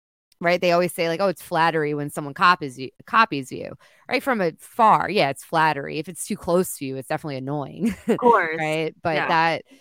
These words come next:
Speaker 1: you know, kind of finding that, uh, creative, you know, really being yourself in creativity instead of constantly copying somebody,
Speaker 2: Mm-hmm.
Speaker 1: right? Like, I think creativity, um, is authentic. I don't think that, like, of course, you're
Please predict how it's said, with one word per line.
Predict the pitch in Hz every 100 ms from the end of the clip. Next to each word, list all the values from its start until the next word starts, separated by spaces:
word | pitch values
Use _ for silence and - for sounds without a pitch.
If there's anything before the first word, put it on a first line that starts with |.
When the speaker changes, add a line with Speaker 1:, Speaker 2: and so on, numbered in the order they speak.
| _ _ _
Speaker 1:
you | 202
know, | 170 143 - _
kind | - 202
of | 202
finding | - 175 180 180 170
that, | 151 143 143 139 - _
uh, | 160 139 -
creative, | - 196 170 170 175 160 151 151 - _ _
you | 202
know, | 165 139 131 - _ _
really | 180 208 240 226 185
being | 196 190 175
yourself | 160 147 - 165 160 156
in |
creativity | 156 165 147 - 170 165 156 147
instead | 156 - 180
of | 160
constantly | - 165 160 156
copying | 143 - 170 - 147 135
somebody, | - 139 131 131 123 -
Speaker 2:
Mm-hmm. | 202 190 180
Speaker 1:
right? | 175 185
Like, | 208
I | 202
think | 247 277 -
creativity, | 202 170 - 180 175 156 147 147 -
um, | 143 127 120 113 _ -
is | 165 147
authentic. | 143 - 143 139 - - -
I | 180
don't | 190 196 -
think | 180 170
that, | 160 147 143 - _ _ -
like, | 180
of | 170
course, | 208 175 -
you're | 175